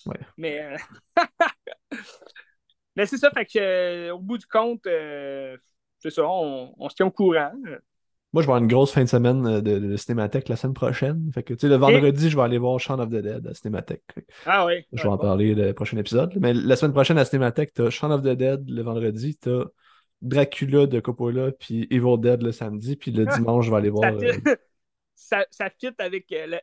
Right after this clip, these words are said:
Speaker 2: The Last Voyage of Demeter.
Speaker 1: Ben oui, exactement. Je l'aurais pas, pas vu pour l'épisode, sûrement, là, mais c'est pas grave.
Speaker 2: On,
Speaker 1: Puis,
Speaker 2: on se
Speaker 1: euh,
Speaker 2: Tu l'as jamais
Speaker 1: le
Speaker 2: vu ?
Speaker 1: Je l'ai
Speaker 2: Bram-,
Speaker 1: jamais vu, non, j'ai jamais
Speaker 2: Bram
Speaker 1: vu.
Speaker 2: Stoker ?
Speaker 1: Non,
Speaker 2: Ok.
Speaker 1: jamais. Puis,
Speaker 2: Parfait, ça va
Speaker 1: euh,
Speaker 2: être
Speaker 1: le dimanche, c'est Rosemary's Baby qui est là. Je vais être là, assurément.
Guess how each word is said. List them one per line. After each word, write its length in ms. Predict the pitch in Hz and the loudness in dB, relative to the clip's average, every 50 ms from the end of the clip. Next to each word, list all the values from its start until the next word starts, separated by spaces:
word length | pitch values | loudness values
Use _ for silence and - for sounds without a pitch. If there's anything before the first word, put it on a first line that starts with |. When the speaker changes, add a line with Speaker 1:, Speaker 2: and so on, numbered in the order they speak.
| _ - | _ -2
Speaker 2:
The 100 | 185 185 | -2 0
Last 240 | 190 196 214 196 170 | 0 -2 -4 -2 -2
Voyage 360 | 185 190 190 196 202 202 190 | -2 0 0 0 -4 -6 -6
of 120 | 185 165 | -8 -8
Demeter. 460 | 160 175 175 170 165 160 - 170 156 170 233 254 _ _ _ - | -8 -8 -6 -6 -6 -6 -4 -6 -6 -6 -10 -18 _ _ _ -6
Speaker 1:
Ben 120 | 82 101 | -4 -2
oui, 100 | 104 110 | -2 -2
exactement. 380 | 110 113 110 - - 117 139 131 | -2 -4 -4 -4 -2 0 0 0
Je 80 | 123 117 | 2 2
l'aurais 180 | 123 120 131 | 2 2 2
pas, 120 | 123 151 131 131 - - | 2 0 -2 -2 -4 -4
pas 100 | - 135 | -4 -4
vu 100 | 139 147 | -4 -2
pour 100 | 156 131 | -4 -4
l'épisode, 360 | 117 98 - 143 120 135 147 | -4 -4 -4 -2 -2 -2 -2
sûrement, 300 | - 143 139 143 151 165 | -4 -6 -6 -4 -4 -4
là, 100 | 165 160 147 | -4 -6 -4
mais 200 | 110 101 101 95 | -4 -6 -6 -8
c'est 80 | - - | -8 -8
pas 80 | 110 | -8
grave. 160 | 110 110 131 135 _ _ - - - _ _ _ _ - - - - _ _ _ - - | -8 -8 -8 -10 _ _ -20 -20 -20 _ _ _ _ -20 -20 -20 -20 _ _ _ -8 -2
Speaker 2:
On, 80 | - 127 | 2 4
Speaker 1:
Puis, 100 | 123 120 | 6 6
Speaker 2:
on 60 | 113 | 6
se 40 | 110 | 6
Speaker 1:
euh, 280 | 107 107 104 104 104 107 104 - - | 6 6 4 4 2 0 -2 -2 0
Speaker 2:
Tu 60 | 226 | 2
l'as 60 | 233 233 | 4 4
jamais 240 | 233 269 269 269 | 6 6 6 6
Speaker 1:
le 60 | 240 214 | 6 4
Speaker 2:
vu ? 220 | 262 302 330 339 349 - _ _ _ _ | 4 2 2 0 -4 -10 _ _ _ _
Speaker 1:
Je 60 | - 180 | -4 0
l'ai 20 | 185 208 | 2 4
Speaker 2:
Bram-, 140 | 233 233 | 4 4
Speaker 1:
jamais 280 | 107 120 143 143 127 117 | 4 4 4 4 4 4
vu, 160 | 104 151 127 117 | 4 4 2 2
non, 160 | 113 117 107 | 2 0 0
j'ai 80 | 104 | -2
jamais 140 | 101 107 104 | 0 2 2
Speaker 2:
Bram 120 | 220 226 233 | 4 2 2
Speaker 1:
vu. 60 | - | 0
Speaker 2:
Stoker ? 300 | - 226 226 - - 285 294 - - - | -4 -6 -6 -8 -16 -18 -18 -16 -12 -8
Speaker 1:
Non, 120 | 120 123 | -6 -4
Speaker 2:
Ok. 120 | - 202 202 | -2 -2 -2
Speaker 1:
jamais. 240 | 110 113 120 127 143 - _ - - - - - - _ _ _ | 0 -2 -2 -4 -6 -8 _ -18 -18 -18 -18 -20 -20 _ _ _
Puis, 180 | - - 120 117 | -6 0 2 4
Speaker 2:
Parfait, 320 | 117 110 104 104 104 104 | 6 6 8 6 6 6
ça 100 | 101 98 | 6 4
va 60 | 98 | 2
Speaker 1:
euh, 220 | 98 98 - - - | 2 0 0 -2 -2
Speaker 2:
être 60 | - 92 | -4 0
Speaker 1:
le 180 | - 123 127 | 2 2 2
dimanche, 420 | 123 123 123 127 131 143 151 139 - | 2 2 2 2 2 2 2 2 0
c'est 120 | - 123 | 0 2
Rosemary's 460 | 113 117 120 117 120 117 113 120 120 117 | 2 4 2 2 2 0 -2 -2 -2 0
Baby 380 | 120 117 110 107 113 120 123 - | 0 0 0 0 -4 -6 -8 -10
qui 180 | - 104 101 | -8 -8 -6
est 20 | 98 | -4
là. 140 | 107 110 113 113 | -4 -4 -6 -4
Je 80 | - - | -2 -2
vais 80 | 101 | -2
être 100 | 98 - | -2 -2
là, 120 | - 110 110 | -4 -4 -4
assurément. 440 | 101 - - 107 98 98 98 117 | -4 -4 -6 -6 -6 -6 -8 -10